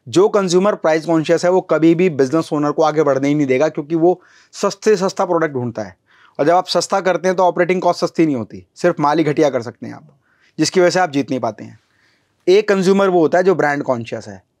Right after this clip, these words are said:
तो जो लोग अपने प्राइस कॉन्शियस वॉर में फंसे रहते हैं वो कभी आगे नहीं बढ़ते। जो अपने बिजनेस को ब्रांड कॉन्शियस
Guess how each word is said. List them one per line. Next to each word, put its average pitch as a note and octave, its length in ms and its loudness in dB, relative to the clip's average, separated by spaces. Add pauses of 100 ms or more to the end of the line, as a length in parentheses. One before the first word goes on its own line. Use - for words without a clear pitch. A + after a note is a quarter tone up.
(100)
तो F3+ 80 4
जो E3 160 4
लोग G3 220 4
अपने G3 280 0
प्राइस F3 380 -2
कॉन्शियस F3+ 400 0
वॉर D#3 220 2
में F3 100 0
फंसे F3 320 -2
रहते D#3+ 180 0
हैं E3 40 2
वो E3 60 -2
कभी C#3 240 0
आगे D3 200 2
नहीं E3+ 100 0
बढ़ते। E3 320 -2 (440)
जो D#3 120 2
अपने F#3+ 200 0
बिजनेस F3 280 2
को G3 120 0
ब्रांड D#3+ 280 -2
कॉन्शियस E3+ 500 -2